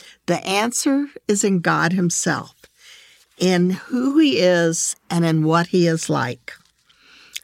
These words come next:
I can never understand all that he is doing or how he is working, but I do know this. He does all things well. He is good and is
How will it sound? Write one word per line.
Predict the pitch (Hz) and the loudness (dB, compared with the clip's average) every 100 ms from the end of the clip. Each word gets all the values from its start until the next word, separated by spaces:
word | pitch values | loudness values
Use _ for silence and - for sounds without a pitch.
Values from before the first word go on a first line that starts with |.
| _ - | _ -4
I | 180 | -2
can | 180 185 | -2 0
never | 185 202 233 233 | 0 0 0 -2
understand | - 202 220 214 - 185 165 156 - | 0 0 0 -2 -2 0 0 -2 -4
all | 151 156 165 | -2 0 2
that | 185 190 | 0 0
he | 202 | 0
is | 180 175 - | 0 0 0
doing | 165 151 151 147 - | 0 2 0 -2 -4
or | 147 | -6
how | 147 156 143 | -2 0 2
he | 151 | 2
is | 165 156 160 | 2 0 -4
working, | 147 - 143 120 _ - - - _ | -6 -6 -12 -12 _ -20 -20 -20 _
but | 180 | 0
I | 175 180 | 2 2
do | 151 196 220 | 0 0 2
know | 214 185 180 | 2 2 2
this. | 160 127 123 - - - - _ _ _ | 0 0 -4 -6 -6 -8 -12 _ _ _
He | - 208 | -2 0
does | 175 143 123 - - _ | 2 0 -2 -4 -10 _
all | 180 190 202 202 | -2 0 0 -4
things | - 175 170 175 - - | -2 0 2 2 -2 -6
well. | 160 151 139 - 180 - _ _ - - _ | -2 0 -2 -6 -14 -20 _ _ -20 -20 _
He | 202 180 | 0 2
is | 160 - | 2 -2
good | 147 185 196 147 139 165 - _ - - - | -2 2 2 2 -2 -10 -12 _ -20 -8 0
and | 175 | 2
is | 147 - | 2 -2